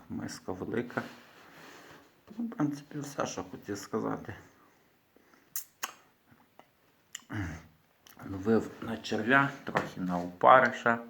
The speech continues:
о, трохи на бутерброд ловив. І оце наловив я таких густьор. Все, дякую за увагу. На все добре.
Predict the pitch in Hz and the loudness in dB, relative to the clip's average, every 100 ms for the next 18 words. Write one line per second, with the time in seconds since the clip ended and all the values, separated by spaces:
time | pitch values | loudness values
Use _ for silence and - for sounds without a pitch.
0 | - - - - - _ - 117 120 - | -14 -16 -14 -16 -20 _ 0 2 2 -2
1 | - - - _ _ - - - _ _ | -12 -20 -20 _ _ -20 -20 -20 _ _
2 | - 107 - 101 98 90 98 - 98 95 | -4 -4 -2 0 0 2 0 4 4 4
3 | 101 120 135 - 117 110 117 120 - - | 8 8 8 2 0 2 2 2 -4 -14
4 | - _ - 98 95 117 104 104 101 98 | -18 _ -8 -8 0 0 2 0 0 0
5 | 104 98 104 101 - - - - - - | 0 0 -6 -8 -14 -20 -20 -20 -20 -20
6 | - - 110 92 98 - - 98 87 - | -16 -2 0 0 -2 -8 -2 2 2 0
7 | - - - - - - - - _ - | -10 -20 -20 -20 -16 -14 -14 -18 _ -10
8 | 139 127 120 113 - 107 107 104 110 117 | -6 -4 0 -2 -2 -10 -8 -6 -2 2
9 | 113 110 110 - - 98 95 - 101 104 | 2 0 -12 -18 -12 -10 -10 -10 -6 0
10 | 110 107 107 107 | 0 2 -2 -2